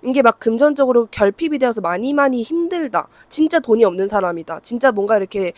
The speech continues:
쌓아놓은 커리어가 없는 사람이다 라기보다는 이미 이룬 게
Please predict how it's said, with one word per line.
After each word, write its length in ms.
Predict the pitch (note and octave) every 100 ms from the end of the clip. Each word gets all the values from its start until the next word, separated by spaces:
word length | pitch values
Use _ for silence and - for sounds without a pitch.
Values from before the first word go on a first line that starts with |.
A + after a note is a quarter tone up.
| - - _ _
쌓아놓은 420 | D#4+ F4+ F4+ F4
커리어가 420 | - G#4 G#4+ D4
없는 160 | G#3+ A3+
사람이다 360 | B3 A3+ G3+
라기보다는 680 | F3+ G#3 D4 A3+ F#3 F#3 D#4+ - _ _ _ _ _ -
이미 400 | B3+ F4 G4 F4+ -
이룬 260 | B3 F#4
게 80 | G4